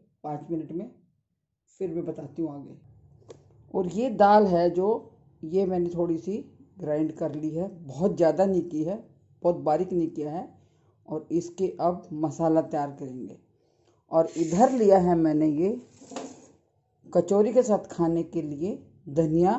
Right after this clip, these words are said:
धनिया की चटनी बनानी है, जिसमें काटी है मैंने तीन से चार मिर्च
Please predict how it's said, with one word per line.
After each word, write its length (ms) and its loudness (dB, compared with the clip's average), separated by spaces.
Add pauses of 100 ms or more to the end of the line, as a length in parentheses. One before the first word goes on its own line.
(360)
धनिया 320 0
की 80 -2
चटनी 320 -4
बनानी 300 0
है, 80 -2
जिसमें 400 -4
काटी 340 -4
है 80 -4
मैंने 180 -4
तीन 260 -2
से 180 -8
चार 340 -4
मिर्च 420 -4